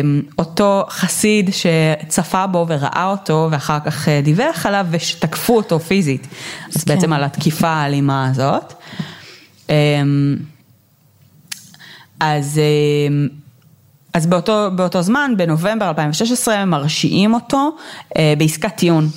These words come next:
Speaker 1: בעצם, אה, מחליטים, אה, לתת לו עסקה שבה הוא מודה, אה, והוא מודה בעצם בשתי עבירות של מעשים מגונים, אה, ובעבירה הזו של התקיפה. הם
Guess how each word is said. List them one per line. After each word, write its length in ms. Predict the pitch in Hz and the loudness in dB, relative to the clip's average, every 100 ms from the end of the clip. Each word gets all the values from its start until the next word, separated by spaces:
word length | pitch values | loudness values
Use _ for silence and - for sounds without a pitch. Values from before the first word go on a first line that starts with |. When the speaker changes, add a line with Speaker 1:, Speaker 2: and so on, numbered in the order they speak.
| - | -4
Speaker 1:
בעצם, 460 | - 156 156 160 160 | 0 0 0 0 2
אה, 80 | 151 | 0
מחליטים, 540 | 156 165 160 180 175 | 0 -2 0 2 2
אה, 140 | 180 160 | 2 0
לתת 280 | 147 160 160 | -2 -2 0
לו 80 | |
עסקה 320 | 143 - - 285 | -2 0 -2 0
שבה 220 | 226 196 | 2 2
הוא 160 | 240 | 2
מודה, 340 | 220 180 156 147 135 - - - _ - - - - - | 0 0 0 -2 -2 -6 -16 -20 _ -20 -18 -14 -10 -4
אה, 40 | 156 143 139 135 135 139 - | 0 2 2 2 0 -2 0
והוא 200 | 160 170 | 2 4
מודה 380 | 165 156 185 196 | 2 2 2 0
בעצם 420 | 180 170 185 180 | 0 -2 0 0
בשתי 300 | 151 151 196 | 0 -2 0
עבירות 500 | 190 180 160 160 160 | 0 -2 0 0 0
של 140 | 160 | 0
מעשים 500 | 147 139 139 - 160 | 2 0 -2 0 4
מגונים, 640 | 151 139 131 160 254 285 285 - - - - - | 4 2 2 2 2 2 0 -4 -12 -12 -12 -2
אה, 40 | 151 147 143 143 135 139 | 2 4 4 2 0 0
ובעבירה 560 | 170 156 143 143 143 147 | 0 0 0 -2 -2 -2
הזו 160 | 139 | -2
של 120 | 139 | -2
התקיפה. 480 | 156 - - - 247 311 359 - - - | -4 -4 -6 -2 -2 -2 -6 -12 -16 -2
הם 180 | 170 | 0